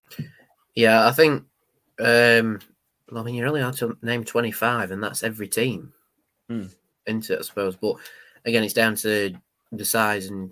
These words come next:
Speaker 1: quality of those players within your twenty-five, I suppose. But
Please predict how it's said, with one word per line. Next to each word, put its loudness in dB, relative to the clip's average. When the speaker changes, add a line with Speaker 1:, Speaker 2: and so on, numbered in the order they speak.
Speaker 1:
quality -4
of -6
those -2
players -4
within -6
your -8
twenty-five, -6
I -14
suppose. -8
But -4